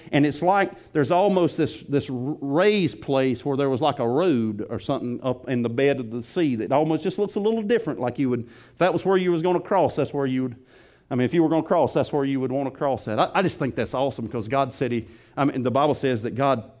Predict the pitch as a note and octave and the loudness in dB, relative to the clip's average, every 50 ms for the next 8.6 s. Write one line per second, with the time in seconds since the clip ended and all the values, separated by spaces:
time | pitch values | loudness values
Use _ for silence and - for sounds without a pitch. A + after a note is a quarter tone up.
0 | _ _ - - - - - - - - F3+ F3 - B2+ C3+ C#3+ D#3 E3 D#3 C#3+ | _ _ -20 -20 -20 -20 -20 -6 0 0 0 0 0 0 2 2 4 4 4 2
1 | B2+ - - F3+ F#3+ F3+ C#3+ - A2+ - B2+ A#2+ A2+ A2 G2+ G#2+ A2 B2 A#2 G#2 | 2 0 0 0 2 2 2 0 0 0 0 0 0 0 -2 -2 0 0 0 0
2 | A#2 - - - - - - - - - - - - - - - - C3+ - - | -2 -6 -14 -20 -20 -20 -20 -20 -20 -20 -20 -20 -20 -20 -16 -8 -4 -4 -2 0
3 | C#3 C3+ - D#3+ C3+ A2+ A#2 C3+ D#3+ E3 D#3+ - - D#3+ D3 B2+ A#2 A2 A2 A#2+ | 0 0 2 2 0 2 2 0 0 0 0 0 0 -2 -2 -2 -2 -2 0 0
4 | A#2 - B2+ G#2+ A2 A2+ A#2 A#2 A#2+ B2+ B2+ D3 D3+ C3 C#3 B2+ A2 G2 B2+ C#3+ | 0 0 -2 -2 0 0 0 0 0 0 0 0 2 2 2 0 0 -2 -2 0
5 | E3 F3+ E3+ D#3 D3 C3 B2 A#2+ A#2+ - - C3+ D3 D3 C3+ A2+ C#3+ D#3 D#3 C#3+ | 2 4 4 4 4 2 2 -2 -2 -2 0 2 2 2 2 2 2 2 2 2
6 | C3+ B2 A2+ A2+ A2+ A2+ B2 B2+ B2+ A#2 - B2 A2+ G#2+ - A#2 A#2+ D#3 A3+ G3 | 2 0 0 -2 -4 -4 -4 -4 -4 -6 -6 -6 -6 -6 -4 -2 0 2 4 4
7 | C#3 B2 A#2 G#2 - - - - - - - - - - - - D#3+ G3 A3 A3 | 4 4 2 0 -4 -8 -20 -20 -20 -20 -20 -20 -20 -8 -2 0 2 4 4 4
8 | G#3+ G3 D#3 D3+ - - D3 C3 B2+ A2+ - | 2 0 -2 -4 0 2 4 4 4 2 0